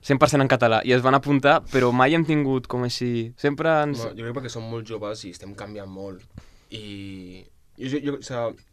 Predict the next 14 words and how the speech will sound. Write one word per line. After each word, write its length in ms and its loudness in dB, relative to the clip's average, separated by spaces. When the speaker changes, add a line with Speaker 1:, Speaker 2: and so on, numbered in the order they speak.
Speaker 2:
jo 100 -12
crec 220 -8
que, 80 0
o 960 -10
sigui, 160 -16
avui 80 -6
a 80 -4
dia 100 -6
estem 220 -12
com 160 -6
madurant 320 -4
en 80 -12
aquest 160 -12
sentit, 420 -10